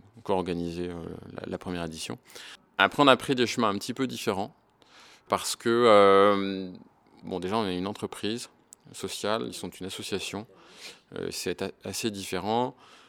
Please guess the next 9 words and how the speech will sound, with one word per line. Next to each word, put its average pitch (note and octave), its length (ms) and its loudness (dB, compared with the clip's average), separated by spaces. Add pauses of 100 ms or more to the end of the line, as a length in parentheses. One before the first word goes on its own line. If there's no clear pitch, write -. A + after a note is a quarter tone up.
(140)
Nous, G#2 180 0
on G#2 320 2
est F#2+ 400 2
forcément G2+ 680 -2 (100)
très G2 440 -2
ancrés F#2+ 320 -2
dans F2+ 120 -4
un F2 80 -8
territoire. F#2+ 720 -2